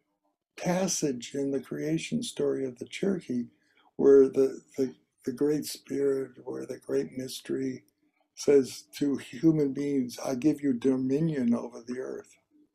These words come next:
of over all the plants and animals." And that, that you find in, has caused a lot of mischief with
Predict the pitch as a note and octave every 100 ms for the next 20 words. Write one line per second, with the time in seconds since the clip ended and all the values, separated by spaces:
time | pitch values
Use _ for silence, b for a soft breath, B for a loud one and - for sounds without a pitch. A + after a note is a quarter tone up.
0 | _ - A#2 C3+ B2+ B2+ B2 B2+ B2 B2
1 | - B2 A#2+ - A#2+ B2 C#3+ A2+ F#2+ -
2 | _ _ _ - C#3 D#3+ F#3+ - D#3 F3
3 | - - D#2 D2 C#2+ - - _ _ _
4 | _ - C#3+ - D3+ C#3 D3 C#3+ C#3+ C#3
5 | C3+ D#3 - - - - - _ _ _
6 | _ _ _ _ _ _ - - B2+ A#2+
7 | A#2